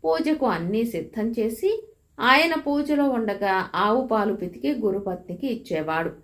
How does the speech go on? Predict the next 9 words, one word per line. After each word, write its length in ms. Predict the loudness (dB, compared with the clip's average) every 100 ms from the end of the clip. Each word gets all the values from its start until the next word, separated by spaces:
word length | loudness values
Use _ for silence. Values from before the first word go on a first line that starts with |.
| _ _ _ _
ఆవిడ 380 | 4 6 6 2 2
పనులు 300 | 0 2 0
చూ-, 300 | 0 0 0
చేసుకుంటూ 640 | 0 0 -2 -4 -2 -2
ఉంటే 640 | -2 -2 -2 0 0 -2 -6 -20 _ 0
వాళ్ళ 240 | 4 4
ఆఖరు 460 | 4 0 -2 -2 0
పిల్లను 420 | 0 0 0 0
ఆడించేవాడు. 800 | -2 -2 -6 -6 -4 -2 -2 -2